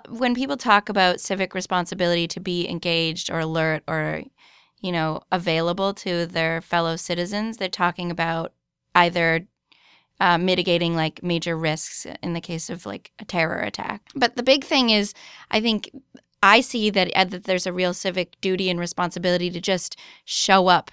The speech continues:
as a human being, every day in the world. And so everyone has,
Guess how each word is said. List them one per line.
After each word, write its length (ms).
as 160
a 60
human 340
being, 400
every 180
day 400
in 140
the 80
world. 440
And 140
so 280
everyone 420
has, 640